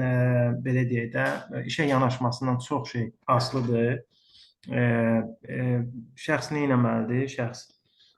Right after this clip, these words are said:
verilən tapşırıqları icra eləməlidir. E, dərsdə, e, aktiv olmalıdır. Mənim xoşuma gəlir ki, səsi, təbii ki, e, dərs mühitinizi biraz,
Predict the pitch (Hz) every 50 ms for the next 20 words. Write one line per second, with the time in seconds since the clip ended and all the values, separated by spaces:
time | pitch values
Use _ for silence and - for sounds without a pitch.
0 | _ - 127 139 135 139 143 143 135 135 131 123 - - 123 123 - 127 120 113
1 | 113 117 117 113 - 131 131 143 143 139 139 139 139 135 131 127 127 117 113 123
2 | 123 123 120 120 120 - _ _ _ _ _ - 120 117 139 135 127 - - 156
3 | 147 143 139 - - - 135 131 131 131 131 127 131 127 123 - - 147 131 139
4 | 135 131 127 127 120 120 117 110 120 117 117 123 123 127 127 127 - 131 120 123
5 | 127 127 123 120 123 117 117 120 117 - - 117 117 - - 117 113 - - 127
6 | 123 123 - - _ _ _ - 147 147 160 190 185 - 147 143 139 135 139 135
7 | 131 127 127 127 127 123 123 123 120 120 117 117 - - _ _ - 160 165 160
8 | 160 - 151 147 143 139 127 - 139 139 139 135 147 147 135 143 139 135 120 -